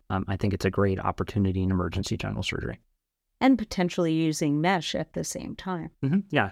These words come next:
Speaker 1: once you assess the bowel, you can see if it's safe, you think, uh, as a judgment call, whether or not to place mesh at that time. I think, um, perforated ulcers is a potentially another one. Um,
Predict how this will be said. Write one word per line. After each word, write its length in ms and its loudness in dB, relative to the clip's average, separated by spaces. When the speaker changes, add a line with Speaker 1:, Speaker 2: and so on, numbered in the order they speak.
Speaker 1:
once 260 2
you 60 6
assess 340 2
the 80 -2
bowel, 320 4
you 140 2
can 100 -2
see 300 2
if 160 -2
it's 200 -2
safe, 600 -2
you 80 -2
think, 320 -4
uh, 340 -4
as 200 -4
a 60 0
judgment 360 2
call, 240 -2
whether 200 -2
or 60 0
not 160 -4
to 80 -10
place 300 -10
mesh 240 -4
at 80 -12
that 160 -14
time. 240 -12
I 60 0
think, 340 2
um, 720 4
perforated 420 2
ulcers 720 0
is 200 -2
a 40 -8
potentially 480 0
another 340 2
one. 460 2
Um, 520 -2